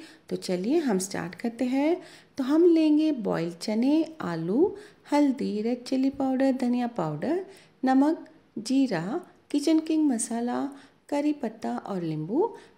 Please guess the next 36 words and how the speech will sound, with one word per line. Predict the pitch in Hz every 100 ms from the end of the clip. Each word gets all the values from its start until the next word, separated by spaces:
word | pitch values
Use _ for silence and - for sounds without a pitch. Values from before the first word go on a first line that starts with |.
| 269
मैंने | 294
एक | 320 277 277
कढ़ाई | 277 269 269
में | 262 277 277
तेल | 196 185 175
में | 175 214 370 330
जीरा, | 220 226 240 254 269
हींग | 233 233 240
और | - 214 202
करी | 190 185
पत्ता | 185 180 175
का | 180 180
जौक | 180 160 165
डाल | 151 160
दिया | 185 254 262
था। | 262 311 330 339 - - - 269
अब | 285
इसमें | 311 302 311
हम | 302 294 285
कटे | 226 196 196
हुए | 185 170
आलू | 170 180 175
डालेंगे। | 208 233 233 240 269 339 381 - - -
इसे | 285 311
हम | 339 302 285
अच्छे | 220 - 233
से | -
पकाएंगे। | 233 175 - 160 170 208 311 381 - - _
पाँच | 269 285 302
से | 330
छः | 311 285 269
मिनट | 247 240 240
तक | 330 359
मि-, | 330 220 190
धीमी | 240 254
आंच | 262 208 185 190